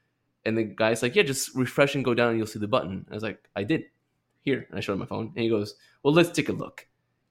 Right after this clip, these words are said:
And then he goes, "Yeah, this is for tomorrow." Um, so I was like,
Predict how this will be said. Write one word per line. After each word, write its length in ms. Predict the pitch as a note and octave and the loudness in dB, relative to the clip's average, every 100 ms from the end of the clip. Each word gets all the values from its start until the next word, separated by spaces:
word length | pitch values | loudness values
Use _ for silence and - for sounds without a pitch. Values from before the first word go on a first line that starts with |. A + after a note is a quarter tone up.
| - | -4
And 80 | |
then 120 | A2+ A#2 | -2 0
he 100 | A2+ | 2
goes, 280 | A2+ A2 | 0 2
"Yeah, 140 | C3+ B2+ | 4 4
this 180 | A2 D#3 | 4 -4
is 80 | |
for 140 | C#3+ C#3 | 0 0
tomorrow." 420 | - G#2 - - _ _ _ _ _ _ _ _ - | 0 -6 -8 -14 _ _ _ _ _ _ _ _ 0
Um, 520 | G#2 G2 F#2+ F#2 - _ _ _ | 2 2 -2 -6 -12 _ _ _
so 320 | - C#3+ B2+ | 2 6 8
I 80 | G#2+ | 8
was 100 | A#2 | 4
like, 180 | A#2 A2+ | 2 -2